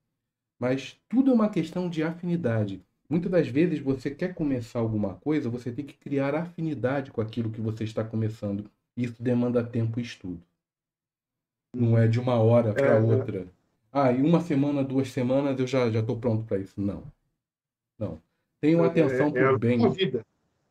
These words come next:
Speaker 2: É uma vida. Ma-, você pensa que eu sabia que eu ia viver disso? E
Speaker 1: Hum.
Speaker 2: hoje eu vivo disso?
Speaker 1: Uhum.
Speaker 2: Então, é, é a vida que vai te dando o conhecimento e você vai adaptando ao oráculo.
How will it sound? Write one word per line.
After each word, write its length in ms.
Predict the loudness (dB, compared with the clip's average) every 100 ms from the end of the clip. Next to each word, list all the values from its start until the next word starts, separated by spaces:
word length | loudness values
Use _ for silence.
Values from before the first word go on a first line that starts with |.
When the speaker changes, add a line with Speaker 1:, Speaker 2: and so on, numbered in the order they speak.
| _ _ _
Speaker 2:
É 40 | -6
uma 260 | 2 4
vida. 360 | 6 6 6 2
Ma-, 420 | -2 -4 2 2
você 220 | 2 2
pensa 260 | 10 12 12
que 80 | 8
eu 60 |
sabia 380 | 6 4 6 6
que 80 | 8
eu 80 | 8
ia 120 | 8
viver 260 | 4 0 2
disso? 400 | 2 -2 -6 _ _ _ _ 2
E 140 | 10
Speaker 1:
Hum. 40 | 10
Speaker 2:
hoje 160 | 10
eu 60 | -2
vivo 240 | -4 -4
disso? 380 | -2 -2 -2 -20 _ _ _ -8
Speaker 1:
Uhum. 260 | -4 -2 -2
Speaker 2:
Então, 960 | -4 -4 -2 -2 -2 -2 -2 -4 -6 -12 _ _ _
é, 320 | -8 -6 -2
é 60 | -2
a 60 |
vida 360 | -2 0 4 4
que 140 | 2
vai 180 | 4 6
te 140 | 6
dando 320 | 2 4 6 6
o 40 |
conhecimento 580 | 6 2 0 2 0 2
e 40 |
você 260 | -2 2 2
vai 260 | 4 2 0 _ _
adaptando 580 | 0 2 0 4 6 10
ao 140 | 8
oráculo. 560 | 10 8 6 4 -2 -2